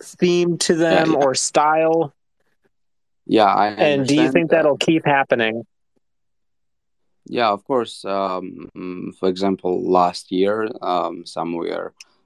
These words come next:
Speaker 2: from, um, March, uh, till May, uh, those were some kind of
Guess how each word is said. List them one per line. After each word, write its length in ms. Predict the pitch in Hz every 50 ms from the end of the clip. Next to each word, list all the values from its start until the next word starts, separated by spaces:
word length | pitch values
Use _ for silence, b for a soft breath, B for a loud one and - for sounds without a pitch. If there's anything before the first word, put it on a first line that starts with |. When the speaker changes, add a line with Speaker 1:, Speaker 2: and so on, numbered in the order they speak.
| B _ _
Speaker 2:
from, 340 | - 87 85 82 82 85 80
um, 380 | 82 85 82 82 82 80 82 80 _ _ _ _ _ _ _ _ _ _ _ _ _ _ _ _ _ - b b b b b b b b -
March, 920 | - - 90 90 90 90 90 95 101 101 - - - - - - - - - - -
uh, 460 | - 80 80 82 - - - 73 76 - -
till 560 | - - 85 85 82 82 80 - - - - -
May, 560 | - 80 85 87 85 85 90 95 104 120 127 _ b b b b b b - -
uh, 440 | - - - - - - - - - - _ _ _ _ _ _ _ _ _ _ _ _ _ _ _ - _ _ _ _ _ _ _ _ _ _ - - 92 90 - _ _ _ -
those 360 | 104 107 117 117 113 - -
were 500 | 113 107 104 104 104 110 113 110 - -
some 260 | 101 - - 101 98
kind 220 | 95 - 95 92 95
of 100 | 92